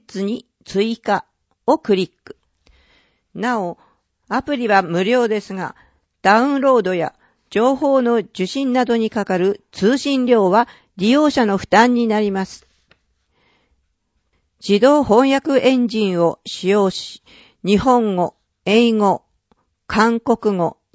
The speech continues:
中国語、簡体字、繁体字、タイ語、ポルトガル語、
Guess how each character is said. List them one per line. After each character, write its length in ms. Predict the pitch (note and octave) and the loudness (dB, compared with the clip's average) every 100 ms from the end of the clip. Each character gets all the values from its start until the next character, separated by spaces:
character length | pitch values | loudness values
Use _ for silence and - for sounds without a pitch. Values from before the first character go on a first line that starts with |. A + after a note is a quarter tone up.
| - | -6
中 340 | - B3 B3 | 0 2 2
国 360 | A#3+ A#3+ F#3 F3 | 0 -2 -2 -2
語、 180 | E3 - _ _ _ _ _ _ _ - | -2 -4 _ _ _ _ _ _ _ -6
簡 300 | F3+ G#3+ G#3+ | -2 -2 -2
体 280 | G#3 G3+ | -2 -2
字、 280 | E3 F3 - _ | -2 -6 -8 _
繁 380 | - D#3 G#3 | -6 -2 -2
体 320 | G3+ G3 F#3+ E3 | -2 -4 -4 -4
字、 240 | - - _ _ _ _ _ _ _ | -8 -12 _ _ _ _ _ _ _
タ 220 | - F#3+ A3 | 0 4 4
イ 140 | A3 | 4
語、 260 | G3 F#3+ - _ _ _ - | 0 -2 -4 _ _ _ 0
ポ 140 | G3+ | 2
ル 140 | B3 | 4
ト 120 | B3+ B3+ | 2 2
ガ 140 | B3+ | 2
ル 180 | A#3 G3 | 2 2
語、 220 | E3 | -2